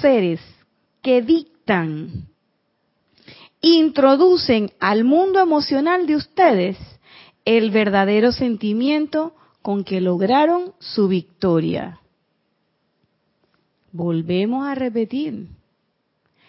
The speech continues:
No nos están dictando, y como él dice, yo no lo hablo, yo no hablo para escuchar mis palabras.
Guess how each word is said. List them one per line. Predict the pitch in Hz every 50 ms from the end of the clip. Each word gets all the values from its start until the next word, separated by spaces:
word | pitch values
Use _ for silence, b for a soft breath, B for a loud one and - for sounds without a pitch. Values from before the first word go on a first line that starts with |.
| _ _ _ _ _ _ _ _ _ _ _ _ _ _ _ _
No | 202 196 202 208 214 233 254 277 302 311 311 320 320 285 _ _
nos | - 202 202
están | 196 185 190 - 196 190 202
dictando, | 214 202 - _ 208 202 196 202 202 -
y | - 220
como | - 202 180 190
él | 185 180
dice, | 196 185 - - 170 175
yo | 160 208 208
no | 220 240 240
lo | 240 214 196
hablo, | 190 196 208 214 220 240
yo | - 214 190 202 208
no | 220 226 233 - -
hablo | - 220 233 240 254 277 285 302 320 330 b b b b b b
para | _ 190 190 196
escuchar | 175 - _ 202 190 - - - 214 214 220
mis | 233 226 226
palabras. | - - 175 165 165 160 160 - - 175 - 175 214